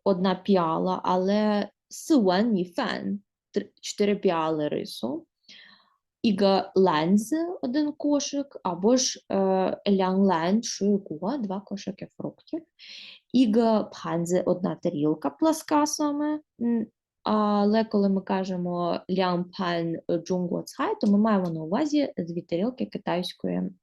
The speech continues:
страви або китайських же страв. Отже, сподіваюсь, що вам було все зрозуміло, що вам, е, стало більше зрозуміло, навіщо взагалі рахівні слова.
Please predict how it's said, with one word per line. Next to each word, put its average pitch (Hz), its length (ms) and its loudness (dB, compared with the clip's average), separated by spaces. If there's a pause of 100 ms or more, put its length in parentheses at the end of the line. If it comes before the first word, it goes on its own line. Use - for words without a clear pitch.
страви - 480 -4
або 190 160 0
китайських 180 580 -4
же 156 120 -10
страв. - 220 -20 (2000)
Отже, 285 720 2
сподіваюсь, 220 760 0
що - 280 -4
вам 185 520 0
було 175 420 -4 (800)
все 196 220 0
зрозуміло, 190 920 0 (360)
що - 340 0
вам, 190 600 2 (180)
е, 165 460 -2 (280)
стало 170 440 0
більше 175 340 0
зрозуміло, 165 320 -2
навіщо 196 420 4
взагалі 180 380 0
рахівні 190 440 0
слова. 175 640 -4